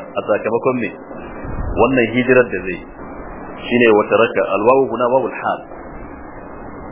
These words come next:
Ah, fa qala sallallahu alaihi wa ala alihi wa sallam, ah, sai manzon Allah sallallahu alaihi wa ala alihi wa sallam ya ce da shi, "Irji'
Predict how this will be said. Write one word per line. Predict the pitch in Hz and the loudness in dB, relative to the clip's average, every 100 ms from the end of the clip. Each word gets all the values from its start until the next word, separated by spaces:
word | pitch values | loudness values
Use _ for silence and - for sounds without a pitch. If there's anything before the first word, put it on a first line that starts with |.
| - - - - - - - - | -14 -16 -14 -14 -14 -14 -14 -6
Ah, | - 139 131 - | 2 4 4 2
fa | 101 | 0
qala | 104 131 135 | 4 4 4
sallallahu | - 135 131 117 120 123 113 | 0 -2 0 0 2 4 2
alaihi | 101 123 117 | 2 -2 -2
wa | 110 110 | -2 0
ala | 107 107 | 0 -2
alihi | 117 113 101 | -2 -2 -6
wa | 101 110 | -8 -2
sallam, | 131 123 127 127 127 - - | -2 0 -2 -2 -12 -16 -8
ah, | 87 90 78 67 - - - - - - | 0 4 4 2 -4 -12 -12 -12 -12 -12
sai | - 120 | 4 4
manzon | 123 113 117 | 4 2 2
Allah | 123 120 110 107 110 | 2 2 4 4 0
sallallahu | - 127 117 104 110 104 101 | -4 -2 -2 0 0 2 2
alaihi | 92 110 104 | 2 -2 -2
wa | 104 | -2
ala | 95 92 95 | 0 -2 -2
alihi | 110 101 92 | -4 -4 -8
wa | 98 | -10
sallam | 98 107 104 | -8 -6 -4
ya | 101 | -4
ce | 110 113 | -2 -4
da | 92 | -4
shi, | - 156 - - - - - - - - - - - - - - | -4 -6 -6 -14 -14 -14 -14 -14 -14 -14 -14 -14 -14 -14 -14 2
"Irji' | 131 143 135 107 107 135 | 6 6 4 0 0 0